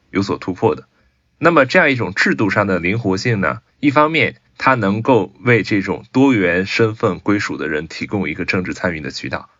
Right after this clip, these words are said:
啊，不仅是中原士大夫，那么旗人啊，这个无论是满洲人、蒙古人等等的这些啊，都可以进入到这样一个清代政治参与的渠道中来。另一方面呢，这种制度的灵活性也能够相对的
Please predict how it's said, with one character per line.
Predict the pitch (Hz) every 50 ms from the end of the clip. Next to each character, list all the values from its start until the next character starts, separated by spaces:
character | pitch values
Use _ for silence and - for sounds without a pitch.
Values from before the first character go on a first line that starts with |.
| _ _ _ _ -
啊， | - - - -
不 | - -
仅 | - 98 78 73
是 | - - 101 95 - - _ _ _ _ - 67
中 | - - - 107 104
原 | 101 98
士 | - - 117
大 | 113 101 90 85
夫， | - - 104 110 95 85
那 | 90 92
么 | 90 90 85 80 85 - _ _ _ _
旗 | - - - 135
人 | 135 117 98 104 101 - -
啊， | - 85 82 - -
这 | - - 85
个 | - 80 78 76
无 | 78 92
论 | 113 117 104
是 | - - - -
满 | 95 85 80
洲 | 90 104 120
人、 | 110 98 92 95 98
蒙 | 92 107 117
古 | 117 107 85
人 | 76 76 78 92 98
等 | 92 87 95
等 | 104 80 69
的 | 76 -
这 | - 110 95
些 | 98 - 95 90 85
啊， | - 85 80 - - - _ -
都 | 156 220
可 | - -
以 | 113 87
进 | - - 120 107 95
入 | 95 80
到 | - 92 78 - - _ _ _ -
这 | - 85
样 | 80 78
一 | 78
个 | 87
清 | 82 - - 92
代 | 92 85 80
政 | - 107 92
治 | 87 78
参 | - - 98 98 98
与 | 95
的 | 76 73
渠 | - - -
道 | - 113 107
中 | 82 98 107 98
来。 | 69 82 95 - _ _ _ _ _ _ _ _ _ -
另 | 156 185 175
一 | 131
方 | 113 - 120 117
面 | 120 117 104 98
呢， | 80 -
这 | - - 113
种 | 104 85 -
制 | - - 143 127
度 | 110 101 95
的 | 87 76
灵 | 78 90 107
活 | 113 - 78 71
性 | - - 107 87 65 71
也 | 80 80 71
能 | 67 78 82 87 104
够 | 117 135 123 - - _ _ _ _ _ _ _ _ -
相 | - - 156 151 165
对 | - - 180 117 98
的 | - -